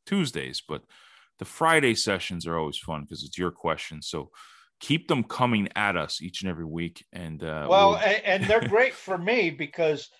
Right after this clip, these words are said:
Speaker 2: one thing I have to say, in the forty-five to sixty hours that we spent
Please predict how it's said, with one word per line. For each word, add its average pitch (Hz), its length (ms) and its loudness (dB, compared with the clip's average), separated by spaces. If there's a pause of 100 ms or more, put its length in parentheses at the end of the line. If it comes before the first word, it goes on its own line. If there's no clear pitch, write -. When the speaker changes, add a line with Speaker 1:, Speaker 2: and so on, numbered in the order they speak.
(540)
Speaker 2:
one 202 360 4
thing 247 220 2
I 196 320 6
have 185 320 6
to - 80 -6
say, 170 420 2
in 151 140 -6
the 147 80 -4
forty-five 202 720 2
to 143 100 -14
sixty 175 460 -6
hours 160 420 4
that 139 140 -2
we 139 100 -8
spent 147 420 -4